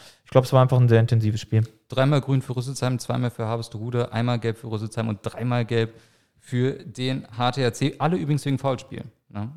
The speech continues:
Speaker 1: Ja,
Speaker 2: Also
Speaker 1: also das zeigt ja schon, wie intensiv das Spiel dann eigentlich war, ja, weil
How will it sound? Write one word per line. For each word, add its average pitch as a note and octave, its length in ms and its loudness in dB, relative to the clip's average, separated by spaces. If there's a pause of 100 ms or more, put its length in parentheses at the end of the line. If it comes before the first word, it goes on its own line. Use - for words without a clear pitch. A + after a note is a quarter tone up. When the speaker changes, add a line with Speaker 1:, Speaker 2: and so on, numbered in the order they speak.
Speaker 1:
Ja, G#2+ 120 -2
Speaker 2:
Also G2+ 380 -4
Speaker 1:
also A2+ 420 0 (540)
das - 160 -8
zeigt - 240 -4
ja B2+ 60 2
schon, B2+ 440 4
wie C3 200 4
intensiv C3 400 0
das - 140 -4
Spiel D3+ 200 2
dann C3+ 140 4
eigentlich B2+ 320 0
war, A#2 240 4
ja, A#2 240 4
weil G#2+ 260 6